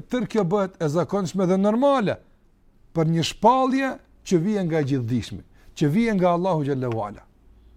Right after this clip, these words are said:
Çudira, çudia e parë që takohemi me te, me rastin e zbritjes së ajetit të parë, që ka të bëjë me detyrimin, është se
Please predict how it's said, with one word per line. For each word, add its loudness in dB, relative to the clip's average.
Çudira, 4
çudia 4
e 4
parë 4
që 4
takohemi 6
me 6
te, 2
me 2
rastin -2
e 2
zbritjes 2
së 8
ajetit 0
të 2
parë, 2
që -2
ka 4
të -2
bëjë 0
me 0
detyrimin, -4
është -4
se 2